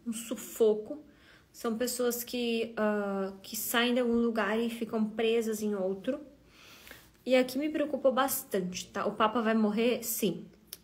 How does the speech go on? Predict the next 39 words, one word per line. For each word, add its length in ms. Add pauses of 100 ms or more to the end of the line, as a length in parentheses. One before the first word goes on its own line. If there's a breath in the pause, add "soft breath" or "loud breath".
(120)
Infelizmente, 640
eu 60
já 100
tinha 180
previsto 440
a 40
morte 300
do 100
Papa, 360
tá? 240 (720 loud breath)
Então, 200
isso 220
é 20
uma 140
das 180
coisas 320
que 400 (140)
podem 280
contar 360
que 120
vai 120
acontecer. 520 (540 loud breath)
Apesar 720
de 100
que 160
Deus 240
é 60
quem 140
sabe 260
do 80
futuro, 480
né, 160
gente? 260
A 40
gente 200
tem 140
uma 160
prévia, 400
Deus, 460